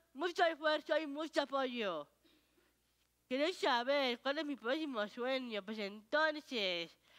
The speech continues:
estad atentos a mis publicaciones en el blo-, en el blog. Seguidme en Facebook, Instagram, Twitter y YouTube.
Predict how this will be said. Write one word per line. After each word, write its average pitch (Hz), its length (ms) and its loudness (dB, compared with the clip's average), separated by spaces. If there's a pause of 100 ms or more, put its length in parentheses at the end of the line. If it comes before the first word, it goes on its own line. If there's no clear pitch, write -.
(120)
estad 269 520 2
atentos 254 680 -2
a 190 160 0
mis 240 160 -6
publicaciones 220 1120 -2 (340)
en 359 240 0
el 247 320 2
blo-, 240 160 0
en 277 200 0
el 240 100 2
blog. 214 360 0 (380)
Seguidme 294 1120 2 (240)
en 240 180 -4
Facebook, 320 720 2 (320)
Instagram, 294 840 2 (160)
Twitter 311 560 0
y 285 200 -4
YouTube. 226 760 -4